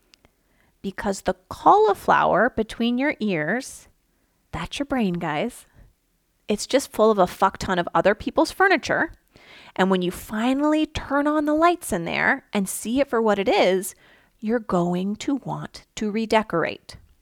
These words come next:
My husband and I have talked a lot about this because my transformation over the past couple of years has been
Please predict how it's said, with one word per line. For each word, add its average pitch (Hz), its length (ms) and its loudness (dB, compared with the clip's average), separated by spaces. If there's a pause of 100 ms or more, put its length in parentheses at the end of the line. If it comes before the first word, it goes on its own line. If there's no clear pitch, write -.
(880)
My 214 120 0
husband 247 420 0
and 330 120 2
I 208 100 0
have 202 180 -4
talked - 320 -2
a 190 60 0
lot 180 380 -2
about - 280 -4
this - 320 -8 (460)
because 202 260 -4
my 202 220 -2
transformation 185 920 -4
over 180 220 -2
the 175 100 2
past - 380 -8
couple 196 240 -6
of 180 220 -8
years 165 300 -4
has 180 240 -4
been 175 360 -4